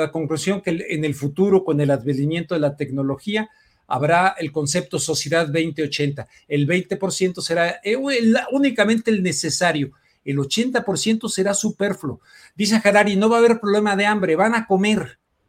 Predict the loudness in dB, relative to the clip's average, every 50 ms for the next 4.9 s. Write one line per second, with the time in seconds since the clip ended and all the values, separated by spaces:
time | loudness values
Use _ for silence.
0 | _ _ _ _ _ _ -6 -4 -2 -2 -2 0 0 0 0 0 0 0 2 0
1 | 0 0 0 0 0 0 0 -2 -2 -4 -4 -4 -2 -2 -2 0 -2 -4 -2 -2
2 | -2 0 2 0 0 0 0 -2 -2 -2 -4 -6 -2 2 4 4 4 4 0 2
3 | 2 2 2 0 -2 -4 -2 -2 -2 -2 -2 -2 -2 -2 -2 -2 -4 -4 -4 -6
4 | -6 -8 -8 -6 -4 -4 -4 -2 0 0 0 0 0 -2 -6 -8 -10 -12